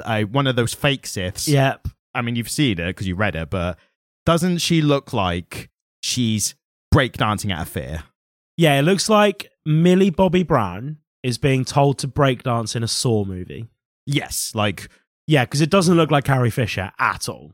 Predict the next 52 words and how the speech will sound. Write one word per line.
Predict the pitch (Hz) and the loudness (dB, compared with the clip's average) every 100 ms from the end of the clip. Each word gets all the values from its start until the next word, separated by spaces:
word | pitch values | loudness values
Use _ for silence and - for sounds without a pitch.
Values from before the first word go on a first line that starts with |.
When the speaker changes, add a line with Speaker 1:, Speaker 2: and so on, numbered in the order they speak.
| - | -2
Speaker 1:
No, | 151 110 71 - | 0 0 -4 -10
exactly. | 113 117 92 - - 65 | -8 -4 -6 -6 -12 -10
And | - 139 | -2 0
that's | 165 - | 0 0
the | 165 | -2
problem | 185 156 | -2 -2
is | 139 - _ _ _ _ _ - | -6 -10 _ _ _ _ _ 4
the | 147 | 4
art | 170 156 | 4 2
is | - | 0
great | 147 95 | 0 0
most | 117 143 156 - - | 2 2 2 0 -4
of | 127 | -4
the | 127 | -2
time. | 139 113 78 - | 0 0 0 0
And | 131 | 0
then | 131 - | 0 2
every | 160 147 151 | 2 4 4
once | 147 - | 4 2
in | |
a | 147 | 0
while, | 107 | 2
there's | 104 | -2
just | 117 110 | -4 -2
one | 120 | 0
of | 110 | 0
these | 107 | -2
panels | - 120 101 98 | -2 0 0 0
that | 113 | -2
just | 110 | -2
goes, | - 113 110 - | 0 -2 -2 -4
you | 151 | -2
just | 131 | -2
go, | 147 - | -4 -4
"Whoa," | 466 277 98 82 - | 0 0 0 -6 -10
like | 135 120 - _ _ _ - | -8 -10 -16 _ _ _ -4
Speaker 2:
It's | 147 | 0
only | 190 202 202 | 4 4 4
when | 185 180 | 4 4
we're | 180 | 2
seeing | - - 175 170 123 104 107 98 | 2 2 4 4 2 -2 -6 -10
the | 107 | -12
cartoon | - 139 135 127 - 131 123 | -8 -4 -2 -2 -4 -4 -4
portraits | - 131 117 - 110 95 - | -4 -4 -6 -8 -8 -8 -12
of | 104 | -10
the | 110 | -10
original | 107 131 117 135 | -4 -4 -4 -8
cast | 131 117 110 - | -6 -4 -4 -6
of | 113 | -12
the | 113 | -8
original | 107 107 104 101 | -6 -6 -8 -4
trilogy | 135 101 - - | -4 -4 -8 -20